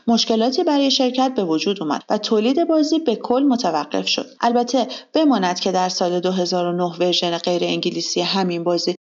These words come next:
همزمان با تولد چهل و شش سالگی کوجیما منتشر شد. اون در سال هزار و نهصد و نود و چهار طراحی ورژن سه بعدی بازی متال گیر تو سالید اسنیک رو شروع کرد و نسخه دموی پلی‌استیشن اون رو هم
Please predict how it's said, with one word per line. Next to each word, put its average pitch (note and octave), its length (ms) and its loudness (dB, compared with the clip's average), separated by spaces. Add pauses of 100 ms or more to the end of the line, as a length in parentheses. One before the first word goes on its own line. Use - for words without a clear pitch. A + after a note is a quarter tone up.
(140)
همزمان F3 520 0
با F3 100 -2
تولد E3+ 520 -2
چهل E3 260 -2
و D#3+ 40 -2
شش - 220 -2
سالگی E3 500 -2
کوجیما D#3 460 -2
منتشر - 520 -4
شد. - 260 -4 (380)
اون G#4+ 140 2
در F4+ 160 4
سال D4 260 2
هزار C#4+ 460 2
و F4 40 2
نهصد C4 440 2
و D#4 60 2
نود A3+ 380 2
و G3+ 40 0
چهار A3 460 0
طراحی G#3 580 0
ورژن A#3 440 2
سه B3+ 220 -2
بعدی G3 460 0 (300)
بازی G#3+ 440 2
متال G#3 400 2
گیر F#3+ 220 0
تو F#3+ 180 -2
سالید F3+ 440 -2
اسنیک G3 460 -2
رو C#4 120 0
شروع G#3+ 280 0
کرد F#3 320 0
و G3 40 0
نسخه F#3+ 520 0
دموی C4 340 4
پلی‌استیشن B3 640 0
اون A#3+ 280 2
رو B3 80 2
هم C4 180 0